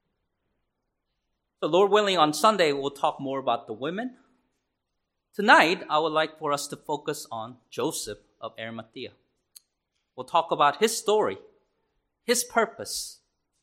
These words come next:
and his example. First, here's the story of Joseph.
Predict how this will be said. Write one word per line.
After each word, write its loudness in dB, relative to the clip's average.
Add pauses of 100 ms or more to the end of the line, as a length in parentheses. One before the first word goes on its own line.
(160)
and -10
his -6
example. -6 (1600)
First, -4 (240)
here's -10
the -4
story -6
of -10
Joseph. -6